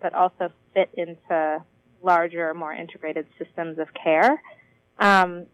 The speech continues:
so to that degree, how drug companies think is, is similar to how health systems should think and how payers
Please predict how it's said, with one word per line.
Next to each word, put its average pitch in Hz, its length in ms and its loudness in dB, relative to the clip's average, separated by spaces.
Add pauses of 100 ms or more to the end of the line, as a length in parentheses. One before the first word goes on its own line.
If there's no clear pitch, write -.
(120)
so 214 100 0
to 202 260 -2
that 190 300 2
degree, 175 720 -4 (600)
how 190 300 -2
drug 196 300 -2 (100)
companies 175 440 -8 (140)
think 175 240 -6 (160)
is, 185 260 2
is 190 120 -4 (120)
similar 196 380 2
to 185 160 0
how 175 500 6 (720)
health - 240 2 (120)
systems 165 480 -12
should 175 120 -8 (340)
think 170 240 -8
and 175 120 -6
how 170 200 -4
payers 220 420 2